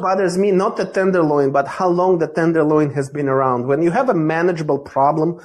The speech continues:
Speaker 2: that
Speaker 1: Right.
Speaker 2: can be solved for thirty, forty years
Speaker 1: <laughs> Yeah,
Speaker 2: and nobody's
Speaker 1: exactly.
Speaker 2: doing it. This is basically a spit in your face. That's basically telling the citizens, "Fuck you, we don't care about you," like, clearly.
Speaker 1: A-, absolutely. Yeah.
Speaker 2: Yeah.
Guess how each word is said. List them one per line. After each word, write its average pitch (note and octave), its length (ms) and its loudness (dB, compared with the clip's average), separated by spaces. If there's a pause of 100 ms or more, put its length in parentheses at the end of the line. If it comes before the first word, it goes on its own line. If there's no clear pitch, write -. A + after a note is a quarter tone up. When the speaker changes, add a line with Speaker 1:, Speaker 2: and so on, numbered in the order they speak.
(220)
Speaker 2:
that E3 100 4
Speaker 1:
Right. A#3+ 140 0
Speaker 2:
can E3 180 -2
be D#3+ 100 -12
solved D#3+ 500 4
for - 320 -4
thirty, E3 340 2
forty D3 440 0
years C3+ 840 2
Speaker 1:
<laughs> G3+ 40 2
Yeah, D#3 140 2
Speaker 2:
and D3 80 0 (120)
nobody's E3 260 -4
Speaker 1:
exactly. C#3+ 160 -4
Speaker 2:
doing D3 300 -2
it. - 480 -8
This D4+ 180 0
is D#4+ 140 2
basically A#3 500 -2
a F#3+ 60 0
spit A#3+ 400 -6
in A3 120 2
your F3+ 140 0
face. E3+ 380 -2
That's F#3+ 200 -2
basically G3 480 0
telling F#3 340 0
the E3 100 -2
citizens, E3 600 -4
"Fuck F#3 340 -2
you, F#3 140 2
we D#3+ 140 0
don't D3+ 240 -2
care C#3+ 200 0
about B2 360 0
you," A#2 180 -4
like, G2 240 -4
clearly. C#3 560 0 (500)
Speaker 1:
A-, - 160 -12
absolutely. A2+ 720 -12 (200)
Yeah. E3 340 -2
Speaker 2:
Yeah. B4+ 100 -12